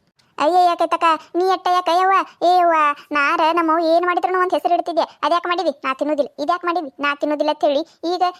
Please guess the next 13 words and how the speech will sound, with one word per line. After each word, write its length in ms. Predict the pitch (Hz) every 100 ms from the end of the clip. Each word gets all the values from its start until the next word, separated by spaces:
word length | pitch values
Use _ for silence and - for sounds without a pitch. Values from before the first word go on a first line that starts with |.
| -
ಇಲ್ಲಿ 140 | 370
ಬಂದ 160 | 339 370
ಮ್ಯಾಗ 180 | 370 359 370 -
ಏವ್ವ, 200 | 403 403 349 277 - 320
ಏನೂ 160 | 381
ಬಿಡುದಿಲ್ಲ, 240 | 381 403 415 330 - 339
ಎಲ್ಲನೂ 380 | 381 339 381 427
ತಿತ್ತೀನಿ. 340 | 415 - 294
ಹೊಟ್ಟಿ, 540 | 302 - - 415 -
ಹೊಟ್ಟಿ 440 | 427 508 381 427 -
ಕೇಳ್ಬೇಕಲ್ಲ, 720 | 381 427 453 427 269 - 302
ಎಲ್ಲ 120 | 302
ತಿನ್ನುದ. 340 | 359 453 440